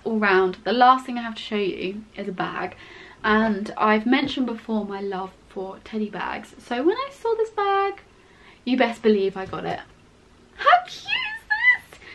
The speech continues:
So this is, like, a tote style teddy bag, which is great if you carry a lot of stuff around with you, if you have a laptop, if you're,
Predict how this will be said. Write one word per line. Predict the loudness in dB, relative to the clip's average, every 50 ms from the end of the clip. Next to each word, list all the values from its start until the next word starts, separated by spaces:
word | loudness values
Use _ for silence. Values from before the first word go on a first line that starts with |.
| -16 -10
So | 0 4
this | 6 6 6
is, | 6 6
like, | 4 4 2 0
a | -4 -6
tote | -6 -8 -8 -2 0 0 0 0 -2 -8 -14 -16
style | -16 -8 -4 0 2 4 4 2 0
teddy | -2 -6 -6 -6 -2
bag, | 0 2 2 2 0 0 -2
which | -2 -2 -2 -4
is | -6 -6
great | -6 -2 2 4 4 4 4 2
if | -2 -8 -8 -6 -2
you | 0 0 2 2 0 -2 -6 -8 -14 -20 -20 -20 -18 -10
carry | -6 -2 0 0 0 0
a | 0
lot | -2 -2 -6
of | -4
stuff | 0 2 2 2 2 2
around | 4 4 4
with | 4 2 0 -2
you, | -2 -2 -2 -4 -4 -6
if | -8 -10 -10 -12
you | -12
have | -12 -10
a | -10 -6
laptop, | -4 -4 -4 -4 -6 -10 -12 -6 -4 -4 -4 -4 -6
if | -10 -8 -6
you're, | -6 -6 -6 -6 -8 -10